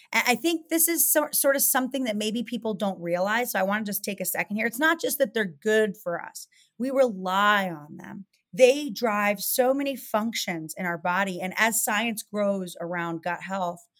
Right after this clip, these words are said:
we're learning just how far it extends. I mean, it's really crazy. It's just exploding. If you look up gut health, I mean, you can do it online, but if you go to, like, the medical websites, like Pub-, PubMed, for example,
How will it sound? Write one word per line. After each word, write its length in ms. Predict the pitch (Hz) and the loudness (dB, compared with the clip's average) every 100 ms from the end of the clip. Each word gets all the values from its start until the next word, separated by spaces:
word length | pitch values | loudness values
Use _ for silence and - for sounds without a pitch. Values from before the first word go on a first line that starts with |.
| _ _ _ | _ _ _
we're 180 | - 214 | -6 -4
learning 560 | 214 208 190 180 170 180 | -2 -2 -2 -4 -6 -8
just 540 | 151 - 180 254 254 - | -8 -2 4 4 2 -4
how 180 | 214 180 | 0 0
far 580 | - - 185 160 170 175 - | -2 -2 0 -2 -8 -16 -4
it 140 | 190 | -2
extends. 640 | 185 - - 165 196 233 - | -2 -4 -2 -2 -2 -4 -2
I 60 | |
mean, 160 | 196 190 | 0 2
it's 220 | 220 214 180 | 0 0 -6
really 460 | 175 233 240 202 | -4 -2 0 0
crazy. 580 | 165 - 202 196 170 170 | -4 -4 -2 -2 -2 -4
It's 180 | 170 - | -4 -6
just 220 | - 190 | -8 -8
exploding. 840 | 190 - - _ - 196 214 214 | -6 -6 -6 _ -8 -2 -2 -2
If 100 | 196 | -4
you 100 | 208 | -4
look 160 | 214 240 | -2 0
up 200 | 240 196 | -2 -2
gut 160 | 196 - | -4 -2
health, 320 | 185 180 180 _ _ _ _ | 0 0 0 _ _ _ _
I 40 | 175 | -8
mean, 200 | 180 170 | -6 -6
you 100 | 170 | -6
can 120 | 185 | -4
do 100 | 185 | 0
it 60 | 175 | 0
online, 420 | 165 170 170 170 | 0 0 0 0
but 100 | 170 | -4
if 100 | 165 | -6
you 80 | 196 | -4
go 160 | 208 | -4
to, 80 | 202 | 0
like, 200 | 190 180 | 0 -2
the 80 | 175 | -4
medical 680 | 180 180 196 202 185 180 - _ _ 185 | 0 2 0 0 0 0 -4 _ _ -6
websites, 320 | 190 175 180 | -2 0 0
like 180 | 175 170 | -2 -4
Pub-, 280 | 214 214 175 - | 0 0 -2 -2
PubMed, 420 | 214 180 202 190 | -2 2 2 2
for 80 | 190 | -4
example, 580 | 170 175 165 175 175 | -6 -8 -6 -6 -6